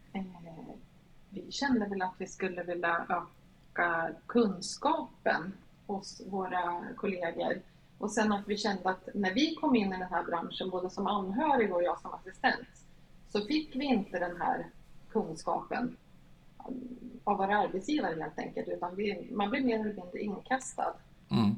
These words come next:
Speaker 1: Eh, jag drogs åt det hållet, för jag, jag kände så här att gud, vad spännande det ska vara att jobba i någon människas hem. Men jag satt ju inte med alla sanningar och alla svar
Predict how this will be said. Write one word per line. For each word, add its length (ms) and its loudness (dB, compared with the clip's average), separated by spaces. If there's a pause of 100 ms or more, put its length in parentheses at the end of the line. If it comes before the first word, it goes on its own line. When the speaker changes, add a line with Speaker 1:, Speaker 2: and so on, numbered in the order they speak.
(120)
Speaker 1:
Eh, 640 -4 (160)
jag 260 6
drogs 360 2
åt 100 2
det 60 4
hållet, 400 2
för 60 -2
jag, 380 6
jag 220 2
kände 260 -2
så 120 -8
här 80 -4
att 200 -14
gud, 160 -2
vad 120 -4
spännande 460 -4
det 60 -14
ska 140 -8
vara 200 -2
att 60 -6
jobba 220 -4
i 80 -8
någon 160 -10
människas 480 -10
hem. 180 0 (580)
Men 320 0
jag 200 4
satt 240 -2
ju 40 -2
inte 180 2
med 120 2
alla 160 0
sanningar 520 -2
och 140 -2
alla 80 -4
svar 460 -2